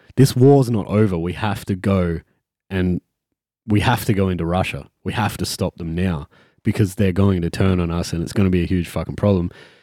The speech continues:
And they're like, "This war's not over, man. Like, unless we take them down now, this, there's gonna be another war." And, uh, I mean, it hasn't materialized yet, but it's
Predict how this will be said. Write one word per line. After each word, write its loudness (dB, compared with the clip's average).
And 0
they're 2
like, 2
"This 2
war's 6
not 0
over, 4
man. -6
Like, -4
unless 2
we 8
take 2
them 2
down 4
now, 2
this, -4
there's 0
gonna 2
be -2
another -4
war." 2
And, -4
uh, -4
I -8
mean, -2
it 2
hasn't 0
materialized 0
yet, 2
but -4
it's -14